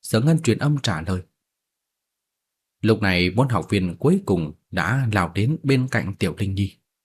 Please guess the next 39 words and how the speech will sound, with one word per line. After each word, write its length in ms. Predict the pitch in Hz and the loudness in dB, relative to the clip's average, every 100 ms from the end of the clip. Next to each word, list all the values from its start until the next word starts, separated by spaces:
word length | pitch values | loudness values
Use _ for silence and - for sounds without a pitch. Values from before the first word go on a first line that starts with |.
| _ _ _ - | _ _ _ 2
"Mau 140 | 190 | 4
lại 180 | 170 147 | 4 4
đây!" 300 | 180 185 - _ _ _ _ _ _ | 4 4 2 _ _ _ _ _ _
Bạch 160 | - 92 | -6 -2
Khâm 180 | 104 90 | -2 -2
Vân 220 | 92 82 | -2 -2
vẫy 220 | 80 - | -4 -4
gọi, 200 | - 95 - _ _ _ _ | -6 -8 -10 _ _ _ _
"Đại 320 | 151 147 135 135 | -6 -4 -2 -4
ca 200 | 165 156 | -2 -4
ca!" 380 | 156 160 156 _ _ _ _ _ _ _ _ _ | -2 -4 -4 _ _ _ _ _ _ _ _ _
Ai 140 | - 123 | -2 0
mà 160 | 104 | 0
biết 220 | 92 160 - | 0 -2 -2
rằng 260 | 92 85 82 | -6 -6 -4
Tiểu 260 | 98 73 80 | -2 -2 -4
Linh 220 | 98 92 | -4 -2
Nhi 280 | 95 95 _ _ _ | 0 -2 _ _ _
vừa 240 | 117 110 104 | 4 4 4
mới 300 | 101 127 190 | 2 2 2
thấy 180 | 156 175 | 0 0
Tâm 160 | 165 147 | 0 0
Bắc 160 | 175 | -2
Thần, 200 | - 82 - _ _ _ _ _ - | -2 -4 -4 _ _ _ _ _ -6
trong 160 | 98 | 0
mắt 180 | 123 - | 0 0
liền 140 | 95 80 | -2 -2
không 220 | 139 131 | -4 -2
còn 220 | 98 87 - | -4 -4 -4
ai 240 | 101 82 | -4 -4
khác, 220 | - 156 - _ _ _ _ _ - | -4 -6 -6 _ _ _ _ _ -2
nhất 140 | 117 | 0
thời 140 | 101 80 | 0 -2
giống 200 | 120 123 | 0 2
như 80 | 98 | 0
nhìn 260 | 90 87 67 | 0 -2 0
thấy 100 | 143 | 0
người 280 | 131 80 - | 2 0 -2
thân. 180 | 117 | -2